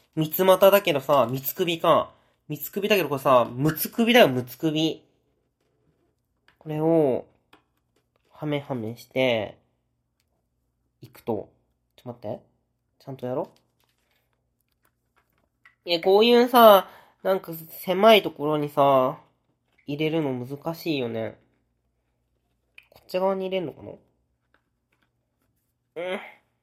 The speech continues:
入んない。入んないよ。入れ。入れ。<laughs> 入れ。はい。入った？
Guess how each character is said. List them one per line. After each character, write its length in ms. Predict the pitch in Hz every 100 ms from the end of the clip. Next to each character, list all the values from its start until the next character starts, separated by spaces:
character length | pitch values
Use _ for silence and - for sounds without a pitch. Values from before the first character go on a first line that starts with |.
| _ _ _ _ _ _ _ _
入 260 | 190 180 185
ん 160 | 180
な 180 | 175 160
い。 140 | 151 - _ _ _ _ _ _ _ _ _
入 260 | - 196
ん 160 | 190 185
な 120 | 180
い 120 | 170
よ。 300 | 170 165 170 _ _ _ _ _ _ _ _ _ _
入 200 | 226 208
れ。 260 | 151 - _ _ _ _ _ _ _ _ _ _ _ _ _
入 160 | 220
れ。 240 | 208 - _ _ _ - - -
<laughs> 380 | - 165 160 - _ _ _ _
入 160 | 208 233
れ。 280 | 214 - _ _ _ _ _ _ _ _ _ _ _
は 200 | 127 143
い。 160 | 156 - _ _ _ _
入 160 | - 180
っ 60 |
た？ 300 | - 120 131